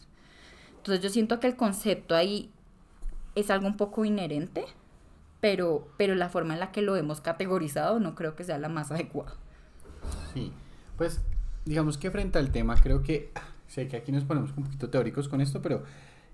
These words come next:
Speaker 2: en psicología digamos que creo que hay dos formas, y creo que Stephanie y yo en este momento estamos parados desde cada uno, una de ellas,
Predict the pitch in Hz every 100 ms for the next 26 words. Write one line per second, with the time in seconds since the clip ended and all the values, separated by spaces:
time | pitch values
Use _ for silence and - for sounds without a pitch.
0 | - 151 151 - 156 147 139 143 165 170
1 | 135 135 160 - - 131 117 - 147 135
2 | 135 - 160 151 170 208 - 139 120 113
3 | 143 139 123 110 120 123 135 135 127 139
4 | 147 143 113 143 143 110 - 127 113 101
5 | 98 113 127 120 117 - 110 104 107 110
6 | 113 - - - - 135 131 135 131 110
7 | 131 -